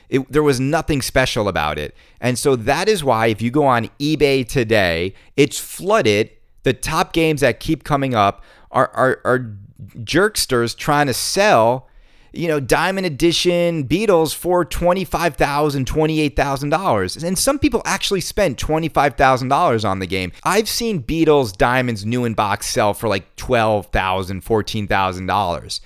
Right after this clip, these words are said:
It's not even worth that. If you stand over a Platinum Edition one, it looks exactly the same. And again, it was just like, are you really gonna spend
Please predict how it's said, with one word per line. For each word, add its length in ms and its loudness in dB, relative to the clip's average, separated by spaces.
It's 160 -4
not 200 0
even 260 -2
worth 220 0
that. 500 -2
If 140 -2
you 80 -4
stand 360 -2
over 200 4
a 60 2
Platinum 500 -4
Edition 460 -2
one, 180 -4
it 100 -4
looks 180 -2
exactly 600 -4
the 100 0
same. 600 -4
And 140 -2
again, 320 0
it 80 0
was 160 0
just 220 -4
like, 240 2
are 80 -2
you 160 -2
really 480 2
gonna 220 0
spend 680 -2